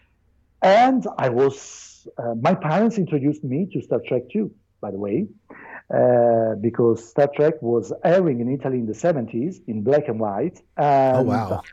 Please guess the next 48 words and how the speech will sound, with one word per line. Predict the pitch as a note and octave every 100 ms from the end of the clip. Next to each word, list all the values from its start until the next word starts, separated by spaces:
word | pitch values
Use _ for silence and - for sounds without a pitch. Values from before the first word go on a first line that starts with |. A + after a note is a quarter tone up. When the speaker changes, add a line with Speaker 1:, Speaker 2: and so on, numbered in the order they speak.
| _ _ _ _ _ _ _ -
Speaker 1:
Yeah, | E3+ D#4+ D#3 B2+
in | B2+
black | D3 D#3
and | C3
white, | B2+ C3 C#3
because | B2 A#2
we | G#2 G#2+
had | B2+ A2
black | B2 B2+ A#2
and | A#2
white | C3 C#3+
in | A#2
the |
seventies, | - C3+ D3 F#3 E3+ _ _ -
black | B2+
and | B2
white | A#2+ A2+
t-, | - A#2+ A#2+
T | B2
V. | A#2 G3 - - - _ _ _ _ -
And | F#3 F3+ -
I | G#3+
remember | B3+ A3 A3+ B3 A3
that, | D#3 D3 - _ _ - - _ -
uh, | E3 -
in | G#3+ F#3+
the | F3 G3+ G3+
eighties, | G3+ G3+ G#3+ A#3 -
my | D3+ F#3+
father | - - E3+ E3+ G3 A3 D3+
and | C3
my | C#3+
mother, | C#3+ B2+ A#2 E3 A3 A3+ C3+
uh, | C3 B2+ B2+ B2 B2 - -
asked | F#3 F#3+
me | A#3 G#3 D#3 G#3 -
to | D3+
watch | C3 G3+ -
with | C3
them | A2 B2 E3+
an | C3+ C3
episode | C#3+ C#3+ C#3+
of | G#2
Star | - C3 B2
Trek | B2+ A#2+ -
T | B2+
O | A2
S. | G#2+ D#3 -